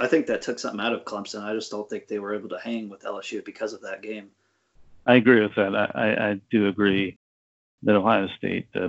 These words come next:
Speaker 2: beat them up physically. Um, on the flip side, I think Ohio State got a little bit, I don't know what beat up's the right word. I think they got beat up worse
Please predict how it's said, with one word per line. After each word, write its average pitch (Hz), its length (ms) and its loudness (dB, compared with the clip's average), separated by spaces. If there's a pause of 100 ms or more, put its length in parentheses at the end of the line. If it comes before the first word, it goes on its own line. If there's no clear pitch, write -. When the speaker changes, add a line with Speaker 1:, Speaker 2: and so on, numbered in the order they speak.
Speaker 2:
beat 101 200 0
them 98 200 2
up 98 180 2 (420)
physically. 104 600 2 (520)
Um, 107 520 8
on 165 100 8
the 143 60 8
flip 135 180 6
side, 113 200 6
I 98 40 2
think 104 180 -2
Ohio 101 280 -2
State 131 240 0
got 104 100 4
a 98 80 2
little 98 120 4
bit, 98 200 0 (500)
I - 60 0
don't 117 180 6
know 113 140 8
what 101 140 4 (360)
beat 120 220 8
up's 113 180 2
the 120 80 6
right 107 200 8
word. 120 340 6 (140)
I 104 60 -2
think 101 180 -2
they 107 80 2
got 95 200 2
beat 107 200 4
up 101 180 2
worse 107 320 4